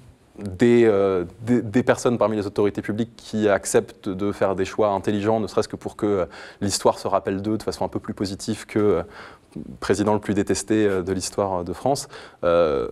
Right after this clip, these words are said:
voilà, c'est toujours des conjonctions un peu, un peu hétéroclites avec des intérêts divergents. C'est pas nécessairement pour arriver aux mêmes choses. Certains, c'est pour se légitimer eux et regagner un peu de popularité, et d'autres, c'est pour faire avancer des causes démocratiques ou des causes sociales. Euh, donc c'est toujours des, des coalitions un peu hétérogènes.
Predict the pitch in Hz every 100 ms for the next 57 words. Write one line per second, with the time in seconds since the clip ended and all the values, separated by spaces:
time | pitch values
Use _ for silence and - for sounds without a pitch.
0 | - 101 85 - 90 107 117 110 - 101
1 | 98 123 113 - 110 107 101 101 - 95
2 | - 123 123 120 - 175 - 113 139 123
3 | 120 131 123 120 123 113 - 101 120 117
4 | 110 107 - 107 117 107 98 101 107 101
5 | 98 - 127 120 - - - - - -
6 | 123 120 - 104 - 95 92 95 - 95
7 | - 113 110 104 98 98 95 92 92 101
8 | 87 92 - - 92 85 87 123 127 -
9 | - - 90 117 - 92 98 - 85 85
10 | 85 101 92 98 90 87 - 87 - 104
11 | - 85 98 - 87 - 85 - - -
12 | - - - 87 87 85 - 98 - -
13 | 110 123 104 92 92 - 101 98 - 113
14 | 101 90 104 98 98 95 95 123